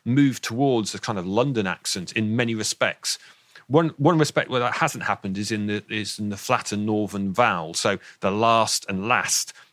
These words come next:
is being maintained, but quite a lot of other pronunciation features are moving towards London. And the other thing we might see changing in voice in the next fifty years is the influence of, uh, people speaking English as a second language is going to increase. Now, we already have seen this in inner cities, in places like London,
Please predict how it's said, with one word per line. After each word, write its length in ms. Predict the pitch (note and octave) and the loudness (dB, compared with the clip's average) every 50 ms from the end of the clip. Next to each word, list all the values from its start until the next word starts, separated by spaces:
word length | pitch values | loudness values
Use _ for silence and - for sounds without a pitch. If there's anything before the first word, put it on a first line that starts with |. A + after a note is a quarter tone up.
| - | -4
is 160 | A#2 A2+ - | -4 -2 -2
being 300 | - - A#2 A2+ A2 G#2 | -4 -2 -2 -2 0 0
maintained, 480 | G2+ G2+ G2+ G2+ - - E3 C3 G#2+ F#2+ | 0 -2 -2 -2 0 0 0 0 0 -2
but 100 | A2+ A2 | -6 -4
quite 240 | - - E3 - - | 0 2 2 2 2
a 40 | B2 | 0
lot 260 | B2 D#3+ F3 - - | 0 0 0 0 0
of 40 | B2 | -2
other 140 | A#2 G#2+ | -2 -2
pronunciation 720 | G#2 - - A2+ A#2 A2 - - B2+ B2 B2+ A#2+ - G#2+ F#2+ | -4 -6 -4 -4 -4 -4 -2 0 0 0 0 0 -4 -6 -8
features 420 | - - G2+ - - - F#2+ - | -6 -8 -8 -8 -8 -10 -8 -6
are 40 | G2 | -4
moving 360 | G2+ G#2 A2 G#2+ F#2+ G#2 G2+ | -2 -2 -2 -2 -4 -4 -8
towards 380 | - - G#2+ G2 F#2 F#2 - - | -8 -8 -6 -6 -6 -6 -4 -2
London. 520 | A2+ A#2 A#2+ A2+ A2 F#2+ D2+ B1 D#2+ F#2 _ _ - - - - - _ _ | 0 0 0 0 -2 -6 -8 -10 -16 -20 _ _ -20 -20 -20 -20 -20 _ _
And 140 | - A#2+ C3+ | 0 2 4
the 40 | E3 | 4
other 120 | F3+ F#3 | 4 4
thing 200 | D#3+ - C3+ A2+ | 2 0 0 -2
we 100 | G#2+ G#2+ | 0 0
might 260 | G#2 A2 G#2 - - - | 0 0 0 -2 -2 -4
see 260 | - - G#2+ G2 G2 | -4 -4 -4 -4 -4
changing 520 | - - - A#2 A2 G#2+ F#2+ - F#2+ F#2+ | -4 -2 -2 -2 -2 -2 -4 -6 -6 -6
in 120 | F#2+ F#2 F2+ | -6 -6 -6
voice 460 | F2 G2 G2 F2+ F2 - - - - - _ _ _ _ _ - | -4 -4 -4 -4 -2 -2 -4 -4 -4 -8 _ _ _ _ _ -6
in 120 | A2+ G#2 | -4 -2
the 120 | G#2 G2 - - | -2 -4 -4 -6
next 280 | A2 A#2+ A2+ - - | -6 -4 -4 -4 -4
fifty 320 | - G#2+ - - - G#2+ G2 | -4 -6 -6 -8 -8 -10 -8
years 440 | F#2 F2+ F2+ F2 D#2+ F2+ F2 - - - - - _ - | -8 -8 -8 -10 -8 -8 -8 -10 -10 -12 -16 -20 _ -4
is 320 | B2 B2+ A#2 A2 - - - | -2 -2 0 -2 -4 -4 -4
the 220 | - B2+ A#2+ A2 - | -2 -2 -2 -2 0
influence 600 | - C#3 C#3+ B2 - - C3 A2+ G2+ E2+ - - | 0 0 0 -2 0 0 2 2 2 0 -4 -6
of, 340 | - - G#2+ G#2 G2 - - _ _ _ _ - | -4 -2 -4 -4 -4 -6 -12 _ _ _ _ -4
uh, 200 | G2+ G2+ G2 F#2 | -2 -2 0 -2
people 340 | - - - C#3 C3 - A2+ | -4 -4 -4 -4 -4 -4 -6
speaking 320 | - - B2+ A2 - - - | -6 -4 -4 -4 -4 -4 -6
English 320 | A#2+ A#2 A2 G#2+ G2 - | -4 -2 -2 -2 -2 -4
as 100 | - - | -6 -6
a 60 | G2 | -6
second 340 | - - - F2 - G2+ G2 | -4 -4 -4 -4 -6 -6 -2
language 560 | G2 A2 C3 C#3 C3 A#2 F#2+ F#2 E2 - - - | 0 0 0 0 0 -2 -4 -6 -8 -8 -10 -10
is 100 | F2+ - | -10 -8
going 220 | - G2 F2 F2 | -6 -6 -6 -6
to 140 | E2+ - F#2+ | -6 -8 -8
increase. 500 | F#2 F2+ - - G#2+ E2 D2 - - - | -8 -8 -6 -6 -6 -4 -4 -4 -4 -4
Now, 80 | G#2 G2+ | -4 -4
we 160 | A2+ B2+ - | -2 -2 0
already 340 | - D3+ D3+ C#3+ C3+ C3 A#2 | 2 4 4 4 4 2 -2
have 120 | A2+ G#2 | -2 -2
seen 340 | - - - D#3 D3 C#3+ C3 | -2 0 0 2 0 0 0
this 240 | G#2+ F2+ - - - | -2 -4 -6 -6 -6
in 160 | - G#2 G2+ | -6 -6 -4
inner 220 | - A#2+ A2+ G2 | -2 -2 -2 -2
cities, 460 | - - C#3+ B2 - - F2+ F2 - - | -2 -2 -2 -2 -4 -6 -8 -8 -10 -10
in 100 | F2+ - | -10 -8
places 380 | - G2 F#2 - G2 F#2+ - | -6 -6 -6 -6 -8 -10 -8
like 200 | F#2+ F#2 F2+ E2+ - | -4 -4 -4 -4 -4
London, 560 | G#2+ A#2 B2 B2+ A#2+ A2 F2+ D#2+ D#2 D2+ | -2 -2 -2 -2 -2 -6 -8 -10 -12 -14